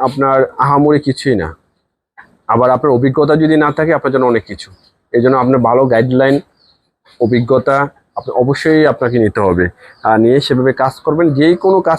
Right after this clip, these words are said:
আপনি অভিজ্ঞতা নিয়ে করেন ইনশাল্লাহ আপনি কোথাও ঠেকবেন না, আপনি সেটা সফল হবেনই। আর আপনার যদি অভিজ্ঞতা যদি না থাকে তাহলে আপনি পদে পদে আপনার ধরা খেতে হবে, আপনার লসের সম্মুখীন হতে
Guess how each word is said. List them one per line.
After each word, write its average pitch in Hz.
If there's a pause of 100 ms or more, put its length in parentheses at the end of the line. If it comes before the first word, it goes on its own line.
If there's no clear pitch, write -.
(140)
আপনি 156
অভিজ্ঞতা 156
নিয়ে 160
করেন 160 (420)
ইনশাল্লাহ 139
আপনি 135
কোথাও 135
ঠেকবেন 107
না, 85 (500)
আপনি 113
সেটা 147
সফল 151
হবেনই। 139 (360)
আর 117
আপনার 117
যদি 143
অভিজ্ঞতা 170 (100)
যদি 190
না 160 (100)
থাকে 120 (360)
তাহলে 143
আপনি 127 (640)
পদে 147
পদে 123
আপনার 107
ধরা 101
খেতে 92
হবে, 82 (320)
আপনার 110
লসের 110
সম্মুখীন 117
হতে 101